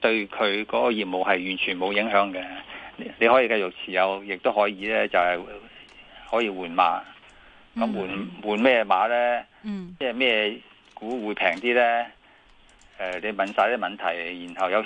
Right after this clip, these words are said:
Speaker 1: 時間我，
Speaker 2: 嗯。
Speaker 1: 我講啦。
Speaker 2: OK，那我們，呃，馬上抓緊時間問啊，這個江西銅方面最近價格升了那麼多，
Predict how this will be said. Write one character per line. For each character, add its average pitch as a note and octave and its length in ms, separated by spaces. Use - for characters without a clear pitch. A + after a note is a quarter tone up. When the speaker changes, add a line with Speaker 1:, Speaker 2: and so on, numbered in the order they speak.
Speaker 1:
時 F#2+ 80
間 G2 240
我， G2+ 220
Speaker 2:
嗯。 G3+ 380
Speaker 1:
我 G#3 140
講 G3 200
啦。 G#2+ 240
Speaker 2:
OK， G#3+ 380
那 B3+ 140
我 A3 100
們， A#3 280
呃， A3 140
馬 G#3+ 160
上 C4+ 220
抓 C#4+ 140
緊 C4 120
時 A3 80
間 C4 200
問 D4+ 200
啊， F#3 220
這 B3+ 140
個 A#3 160
江 F#4 140
西 A#4+ 220
銅 B3+ 160
方 D#4+ 160
面 E4 220
最 B3+ 140
近 A3+ 180
價 A3 220
格 G#3 100
升 A#3+ 220
了 A3 60
那 G3+ 60
麼 G3 80
多， A3 240